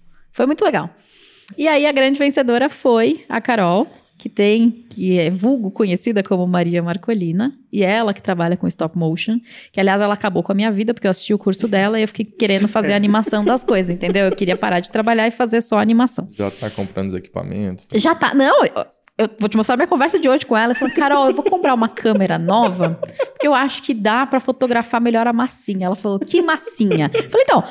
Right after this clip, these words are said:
Speaker 1: a massinha que eu vou comprar pra fazer o stop motion." <laughs> Entendeu? Esse é o nível da pessoa. C D F, lembra?
Speaker 2: Excelente, cara.
Speaker 1: Mas, enfim, aí ela ganhou o concurso e, cara, ela tem um perfil incrível.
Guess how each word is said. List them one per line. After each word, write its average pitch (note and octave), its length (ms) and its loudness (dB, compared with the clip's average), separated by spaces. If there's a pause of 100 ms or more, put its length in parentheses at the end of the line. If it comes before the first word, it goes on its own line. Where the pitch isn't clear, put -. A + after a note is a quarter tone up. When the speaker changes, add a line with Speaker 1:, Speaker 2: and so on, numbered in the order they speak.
(100)
Speaker 1:
a B3+ 100 0
massinha C4 420 0
que F4+ 60 0
eu D#4 40 0
vou D4 100 2
comprar D4 320 0
pra C#4 100 2
fazer C4+ 240 0
o - 40 4
stop - 340 -2
motion." D#4+ 480 0
<laughs> - 580 -4 (1900)
Entendeu? F#4+ 280 0 (420)
Esse F4+ 180 -2
é - 60 0
o - 20 -6
nível F3 320 -2 (160)
da C#3+ 100 -2
pessoa. - 340 -14 (720)
C A#3 120 -2
D - 80 -2
F, - 260 0
lembra? E3 260 0
Speaker 2:
Excelente, B2+ 640 -4
cara. - 140 -8
Speaker 1:
Mas, B3 320 2
enfim, C4 360 0
aí G#3+ 80 4
ela A#3 160 2
ganhou B3+ 520 4
o D4+ 40 2
concurso A#3 540 2
e, A#3 40 -10
cara, B3 560 0
ela A3 220 -2
tem B3 300 -2
um D4+ 80 -6
perfil A#3+ 420 -4 (200)
incrível. A3 920 0